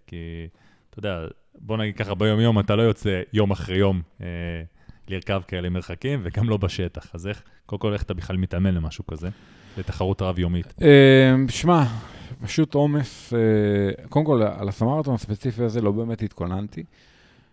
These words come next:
Speaker 2: אה, כי א', לא ידענו אם הוא יקרה או לא, וב', התכוננתי לישראמן, הייתי רשום לחצי
Speaker 1: <laughs>
Speaker 2: ישראמן, ואני, אני רוכב על אופני הרים בשוטף, אבל לא הרבה. אה, אז לא באמת התכוננתי. התכוונתי לעשות את זה שתים עשרה יום אחרי החצי ישראמן,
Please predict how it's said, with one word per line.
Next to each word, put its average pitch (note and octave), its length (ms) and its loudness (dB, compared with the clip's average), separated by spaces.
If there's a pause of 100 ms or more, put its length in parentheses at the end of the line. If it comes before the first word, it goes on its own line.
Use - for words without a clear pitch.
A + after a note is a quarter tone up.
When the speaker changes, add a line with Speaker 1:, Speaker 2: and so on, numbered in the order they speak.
(160)
Speaker 2:
אה, F#2+ 480 0
כי G2 180 -4
א', A2 140 0 (120)
לא G2+ 160 2
ידענו G2+ 260 0
אם F#2 60 -2
הוא F#2 100 -2
יקרה - 220 -8
או F2 120 -2
לא, G2 200 -2
וב', G2+ 180 -2
התכוננתי G#2 560 -8
לישראמן, F#2+ 480 -4
הייתי F#2+ 220 -6
רשום G2 260 -4
לחצי - 320 -6
Speaker 1:
<laughs> - 20 0
Speaker 2:
ישראמן, A#2+ 460 -4
ואני, G#2+ 500 -2
אני G#2 160 0
רוכב C3+ 340 2
על D#3+ 60 6
אופני B2+ 220 -2
הרים B2 220 -2
בשוטף, G#2 720 -8
אבל G2+ 180 -4
לא A#2+ 160 0
הרבה. F2+ 220 -4 (960)
אה, G2 60 4 (800)
אז G2 180 -2
לא B2+ 60 8
באמת C3+ 260 8
התכוננתי. F2+ 440 -6
התכוונתי F3 440 -8
לעשות D3 340 -4
את C#3 100 -4
זה A#2+ 140 0 (1080)
שתים A2+ 260 -4
עשרה G#2+ 200 -2
יום G2+ 160 2
אחרי F#2+ 280 -4
החצי F2 1300 -6
ישראמן, G2+ 500 -2